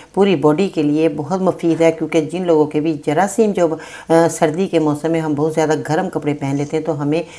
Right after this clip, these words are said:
जरासीम लगने का भी अंदेशा होता है, क्योंकि जब हम गर्म कपड़े पहनते हैं तो दो दो तीन तीन चीज़ें हम पहन लेते हैं, स्वेटर होते हैं, जर्सी होती हैं, ऊपर से, अ, जो है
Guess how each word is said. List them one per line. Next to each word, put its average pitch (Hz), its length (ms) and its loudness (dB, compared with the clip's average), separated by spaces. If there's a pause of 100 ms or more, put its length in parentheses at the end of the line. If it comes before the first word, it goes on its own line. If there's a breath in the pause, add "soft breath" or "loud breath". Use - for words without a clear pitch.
(160 loud breath)
जरासीम 175 460 0
लगने 139 260 -2
का 143 140 -2
भी 143 100 0
अंदेशा 139 340 -2
होता 151 200 -2
है, 170 180 -2 (420 loud breath)
क्योंकि 202 320 0
जब 180 180 0
हम 185 140 0
गर्म 160 240 4
कपड़े 156 260 0
पहनते 151 400 -2
हैं 170 180 -6 (320 loud breath)
तो 170 280 6 (100)
दो 165 220 2
दो 185 160 0
तीन 190 220 -4
तीन 190 160 -4
चीज़ें 151 280 -2
हम 151 100 0
पहन 147 180 -2
लेते 151 200 -4
हैं, 156 220 -4
स्वेटर 151 460 -2
होते 151 240 -2
हैं, 151 220 -2
जर्सी 156 360 0
होती 160 300 -2
हैं, 156 180 0 (300 loud breath)
ऊपर 175 220 4
से, 165 160 2
अ, 156 360 4
जो 151 140 0
है 151 160 -2